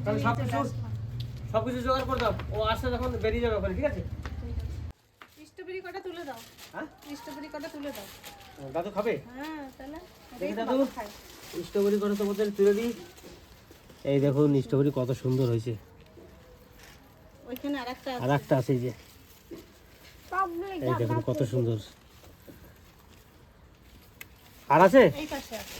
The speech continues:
Speaker 2: এই পাশে।
Speaker 1: এই একটা। এটাও পেকে যাবে বাড়ি থাকলে।
Speaker 2: আরো আছে।
Speaker 1: তিনটে।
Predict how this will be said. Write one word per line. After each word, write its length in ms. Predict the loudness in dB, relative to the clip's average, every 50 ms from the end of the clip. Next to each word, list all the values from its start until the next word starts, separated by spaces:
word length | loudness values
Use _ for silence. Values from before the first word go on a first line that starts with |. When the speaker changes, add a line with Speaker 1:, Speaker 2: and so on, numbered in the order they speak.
| -14 -16
Speaker 2:
এই 40 | -16 -18
পাশে। 220 | -20 -20 -20 -20 -20 -20 -20 -20 -20 -20 -20 -20 -20 -20 -8 0 2 4
Speaker 1:
এই 60 | 6 6 4
একটা। 240 | 2 0 -2 -2 -2 -2 -4 -6 -10 -14 -20 -20 -20 -20 -20 -20 -20 -20 -20 -20 -18 -4 0 2
এটাও 180 | 6 6 6 8 8
পেকে 180 | 8 8 10 12 12
যাবে 140 | 12 12 10 8 6 8
বাড়ি 160 | 8 8 8 8 4 -2 -18 -20 -6 -4
থাকলে। 240 | -2 2 4 4 4 4 2 -4 -16 -20 -20 -20 -20 -20 -20 -20 -20 -20 -20 -20 -20 -20 -20 -20 -20 -20 -20 -20 -20 -20 -20 -20 -20 -20 -20 -20 -20 -20 -20 -20 -20 -20 -20 -20 -20 -14
Speaker 2:
আরো 100 | -10 -8 -8 -8
আছে। 160 | -8 -12 -18 -18 -18 -18 -20 -8 -4
Speaker 1:
তিনটে। 460 | -2 0 0 0 -2 -2 -2 -4